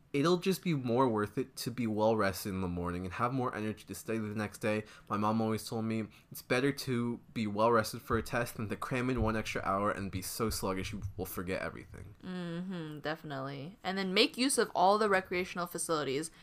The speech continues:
Speaker 2: You are definitely paying for it. You might as well use it.
Speaker 1: Oh, yeah. Next, do some pricing research before you buy things, even if you really need them. It's easy to buy that, like, apple from the grocery store on campus, but it can be, like, two dollars extra.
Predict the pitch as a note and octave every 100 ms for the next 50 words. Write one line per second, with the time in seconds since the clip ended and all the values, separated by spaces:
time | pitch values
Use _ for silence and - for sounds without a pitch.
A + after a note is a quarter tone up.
0 | - F#3+ G3+ F3 F3 G3 E3+ - A3+ A#3
1 | A#3+ A#3+ A#3 A3+ F#3 F3+ E3+ E3 D#3 D3+
2 | C#3 A2+ - - - - - G2 F2+ C#2+
3 | - - - - - - - D#3+ - -
4 | F#3 A3+ G3 - D3+ - D3+ A2 G2 -
5 | G2 - - C#3 C#3+ A#2 A2+ A2+ G#2+ G2+
6 | D3 F#3 G3+ E3+ D3 D3 A#2+ A#2+ A2+ -
7 | G2 - D#3+ E3 F3 A#2 A2+ A2+ A#2+ B2
8 | - - - G#2 G2+ G2+ F#2 - G2+ G2
9 | A#2+ A2 - G#2+ G#2 - G2+ G#2+ F#2+ G#2+
10 | G#2 A2 - G#2 F#2+ F2+ G2 F2+ G2 -
11 | - - - - D#3+ D#3 F#3+ F3+ F#3 -
12 | - D3+ C#3 C3 B2+ B2+ G2+ - - G#2+